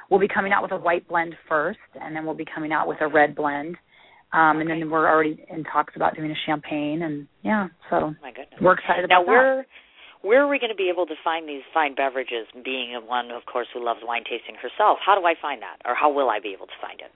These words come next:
Speaker 1: Well, the, our, our website is up right now, so you can go on there. It's, um, monarchy wines dot com.
Speaker 2: Okay.
Speaker 1: And it's, um, so right now it's great 'cause you can see what the bottles are gonna look like, and they're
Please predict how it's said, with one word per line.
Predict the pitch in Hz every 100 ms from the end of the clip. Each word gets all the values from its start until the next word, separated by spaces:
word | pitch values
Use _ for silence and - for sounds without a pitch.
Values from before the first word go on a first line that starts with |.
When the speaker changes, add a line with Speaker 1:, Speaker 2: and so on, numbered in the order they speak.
| - 190
Speaker 1:
Well, | 214 208 208
the, | 190 -
our, | 190 190
our | 185 190
website | 190 196 - 226 208
is | 208
up | 190 190
right | 175
now, | 165 160 -
so | 165
you |
can | 165 175
go | 170
on | 170 160
there. | 160
It's, | 147 -
um, | 165 156 147 151 -
monarchy | 156 165 165 180 - 190 180 214
wines | 156 160 156 156 165 156 -
dot | 156
com. | - 160 143 143 208 208 _ _ _ _ -
Speaker 2:
Okay. | - 127 -
Speaker 1:
And | 160 170 160 156 156 - _ -
it's, | 175 160 -
um, | - 165 156 151 151 156 _ _ _ _ _ _ _
so | 185
right | 165 175
now | 180 180
it's | 170 -
great | - 170 -
'cause | -
you | -
can | 156 -
see | 170
what | 170
the | 139
bottles | 160 160 156
are | 147
gonna | 143
look | 143 -
like, | - -
and | 151 151
they're | 156 160 160